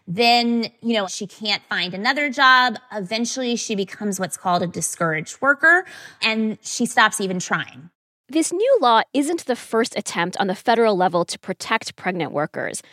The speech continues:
Speaker 2: Almost fifty years ago, Congress passed the Pregnancy Discrimination Act. This older law says pregnant workers should be treated the same as people who are similar in their ability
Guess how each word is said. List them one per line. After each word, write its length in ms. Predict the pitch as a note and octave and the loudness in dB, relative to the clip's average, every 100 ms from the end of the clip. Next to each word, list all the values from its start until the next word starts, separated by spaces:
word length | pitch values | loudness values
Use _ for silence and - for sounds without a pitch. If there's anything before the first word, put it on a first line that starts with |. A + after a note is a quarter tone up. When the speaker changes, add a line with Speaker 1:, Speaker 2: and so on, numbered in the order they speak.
| _ - | _ -4
Speaker 2:
Almost 280 | B3 B3+ - | 2 2 0
fifty 440 | - F4 G4+ B4+ G4 | -4 -4 0 4 6
years 300 | B3 A3 F#3+ | 6 4 2
ago, 340 | D3+ C#3+ D#3+ | 0 2 0
Congress 400 | - C#4 E4 D#4+ | 0 0 2 -2
passed 420 | - G3+ G3 - | -2 2 2 0
the 160 | F3+ E3+ | -4 -6
Pregnancy 720 | - - C4+ D4 C#4 B3+ A#3 | -4 -2 0 0 0 -2 -2
Discrimination 720 | G3 - - F#3 F3 E3 D#3+ - | -4 -6 -4 -4 -2 -4 -6 -4
Act. 380 | C3+ - - - - - | -4 -6 -14 -20 -20 -10
This 160 | - - - | -6 -6 0
older 300 | F4+ G4+ F#4 | 2 4 4
law 300 | A3 G3 G#3+ | 6 6 4
says 360 | - F#3+ F#3 | 2 0 0
pregnant 380 | - D#4 F4+ A#4+ | -2 -2 2 2
workers 340 | G#3+ G3+ G#3 - | 2 2 0 -2
should 140 | G#3 | -4
be 100 | G3 | -4
treated 480 | - - D4 E4 D4+ | -6 -2 0 2 0
the 100 | D#4 | -2
same 420 | - F3+ E3 F3 | 0 0 0 -2
as 140 | F#3 - | -4 -6
people 380 | - - A#3+ A#3+ | -8 0 0 2
who 180 | G#3 | 0
are 80 | F3+ | 0
similar 600 | - F4+ C#4+ G#3 F#3 F3+ - | 0 0 2 4 4 2 0
in 140 | G3 | -2
their 160 | F3+ F3 | 0 0
ability 540 | F#3 D4 C#4+ B3+ A#3+ | 2 4 4 4 -2